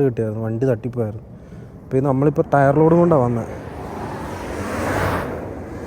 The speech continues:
അതാണ് ഈ സേഫ്റ്റി മൊത്തം ഇട്ടിരിക്കുന്നത് കേട്ടോ. ഈ വള്ളികൾ അതിൻ്റെയാണ്. ഇതിപ്പോൾ ഇത് സ്-, ഇതതിൻ്റെ ടാഗാണ്. പിന്നെ ഇതിൻ്റെ സേഫ്റ്റി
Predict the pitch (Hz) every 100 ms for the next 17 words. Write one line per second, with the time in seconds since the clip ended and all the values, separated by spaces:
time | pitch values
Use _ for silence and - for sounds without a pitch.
0 | - - - - - - - - 135 160
1 | 170 160 143 139 - 160 135 135 123 127
2 | 120 123 120 120 110 - - - - -
3 | - - - - - - - - - -
4 | - - - - - - - - 127 139
5 | 127 127 147 143 135 131 135 123 107 -
6 | - - - - - - - - - 131
7 | 139 - - 123 143 135 143 139 135 147
8 | 143 151 151 135 143 135 143 156 139 170
9 | - - - - - - - - - -
10 | - - - - - - - - - -
11 | - - - 135 143 143 139 156 - -
12 | - - 135 127 139